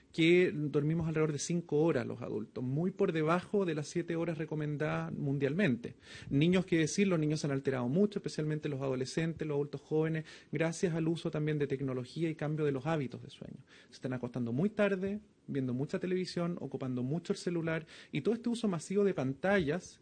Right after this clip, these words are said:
bloquea la melatonina, nuestra hormona del sueño,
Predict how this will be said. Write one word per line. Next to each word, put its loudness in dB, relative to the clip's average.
bloquea -2
la 0
melatonina, 0
nuestra -6
hormona -6
del -8
sueño, -4